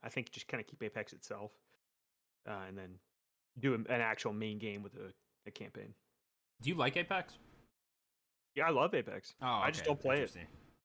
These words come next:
Speaker 2: I
Speaker 1: I
Speaker 2: was
Speaker 1: played
Speaker 2: the,
Speaker 1: it f-
Speaker 2: see, I've played a little bit of it, and I was always just like,
Speaker 1: I
Speaker 2: "This
Speaker 1: played
Speaker 2: is
Speaker 1: it
Speaker 2: like
Speaker 1: for,
Speaker 2: if
Speaker 1: like,
Speaker 2: you take all
Speaker 1: six
Speaker 2: the fun
Speaker 1: months.
Speaker 2: out of Titanfall." <laughs>
Speaker 1: Uh, no, it's just a different game, though. Like, I, I played it for, like, six months of that year, was it twenty nineteen?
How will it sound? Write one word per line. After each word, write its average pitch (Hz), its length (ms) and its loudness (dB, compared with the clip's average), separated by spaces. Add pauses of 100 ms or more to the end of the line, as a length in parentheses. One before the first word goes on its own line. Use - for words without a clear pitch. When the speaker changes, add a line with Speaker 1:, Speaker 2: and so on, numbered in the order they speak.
(120)
Speaker 2:
I 131 120 10
Speaker 1:
I - 20 10
Speaker 2:
was 139 80 6
Speaker 1:
played 202 160 8
Speaker 2:
the, 196 60 8
Speaker 1:
it 214 200 2
f- - 60 -8
Speaker 2:
see, 170 100 4
I've 143 240 6
played 156 220 6
a 113 40 4
little 113 200 0
bit 98 120 -4
of 90 120 -6
it, 85 100 -8
and 80 100 -12
I 87 80 -6
was 85 120 -10
always 85 200 -8
just - 180 -12
like, 87 160 -4
Speaker 1:
I - 40 0
Speaker 2:
"This 143 80 -2
Speaker 1:
played 220 120 4
Speaker 2:
is 220 40 6
Speaker 1:
it - 40 4
Speaker 2:
like 202 80 -6
Speaker 1:
for, 208 60 2
Speaker 2:
if 190 40 2
Speaker 1:
like, 160 80 4
Speaker 2:
you 104 60 -2
take - 280 2
all 104 80 4
Speaker 1:
six 101 160 0
Speaker 2:
the 104 60 -6
fun 107 100 0 (120)
Speaker 1:
months. 90 40 -4
Speaker 2:
out 90 80 -4
of - 100 -12
Titanfall." 82 500 -6 (680)
<laughs> 135 80 -4 (320)
Speaker 1:
Uh, 139 320 4
no, 113 260 0
it's 131 140 2
just 226 140 -2
a 175 40 -2
different 110 300 -8
game, 110 240 -4
though. 95 220 -12 (400)
Like, 123 100 0
I, 170 200 4
I - 20 6
played 180 260 2
it 156 80 2
for, 139 120 -4
like, 113 180 -2
six - 320 -2
months 131 400 -4 (640)
of 120 140 -4
that 113 180 2
year, 107 260 -2
was 110 200 -4
it - 80 -20
twenty 113 200 -8
nineteen? 110 340 -10